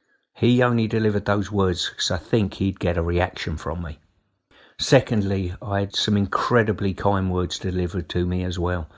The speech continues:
Total different end of the spectrum. I was playing for West Ham United at the age of thirty-seven, and Harry Redknapp was my manager at the time. In the February of that season, I broke my shin bone for the second time.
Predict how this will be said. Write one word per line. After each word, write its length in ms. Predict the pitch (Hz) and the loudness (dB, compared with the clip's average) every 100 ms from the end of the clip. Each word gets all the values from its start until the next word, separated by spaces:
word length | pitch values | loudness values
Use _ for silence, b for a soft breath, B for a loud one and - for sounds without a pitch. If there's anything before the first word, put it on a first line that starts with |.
| b b | b b
Total 480 | - 135 123 104 101 | 2 4 4 0 -2
different 440 | 98 113 - 104 | 0 0 2 2
end 180 | 101 95 | 2 2
of 120 | 92 | 0
the 80 | 87 | -2
spectrum. 540 | - 92 87 - 78 - b b b b b b - | -2 -4 -4 -4 -6 -6 b b b b b b -4
I 60 | 90 | -2
was 160 | 90 | -2
playing 360 | - 127 123 113 | 0 0 2 0
for 140 | - | -2
West 300 | 104 113 - | -2 -2 -2
Ham 180 | 110 104 | 0 2
United 560 | 101 98 95 92 98 92 | 0 0 0 0 -2 -2
at 80 | |
the 140 | 80 98 | -2 -2
age 200 | 98 92 | -2 -2
of 80 | 92 | -4
thirty-seven, 680 | 101 98 95 - 98 92 90 | -2 -2 -4 -6 -6 -4 -2
and 140 | 85 | 0
Harry 240 | 98 98 | 0 0
Redknapp 420 | 95 95 87 87 - | 2 0 0 -4 -4
was 160 | 92 | -4
my 140 | 92 92 | -4 -2
manager 420 | 92 90 82 87 | -2 -2 -4 -6
at 100 | 85 | -6
the 80 | 87 | -6
time. 380 | - 90 82 - B B B B B B | -2 0 -2 -6 B B B B B B
In 100 | 101 | 0
the 60 | 98 | 2
February 580 | - 127 117 110 107 101 | 4 2 2 2 2 4
of 80 | 98 | 2
that 220 | 104 - | 0 -2
season, 560 | - 107 95 87 87 110 | 0 0 0 -2 -4 -4
I 100 | 98 | -4
broke 260 | - 104 | 2 2
my 100 | 92 | 2
shin 380 | 85 - 117 107 | -4 0 2 2
bone 280 | 92 92 85 | 2 0 -2
for 140 | - | -4
the 140 | 87 90 | -6 -4
second 420 | - 101 - 92 | -2 -2 -2 -4
time. 380 | - 98 82 | -2 -2 -2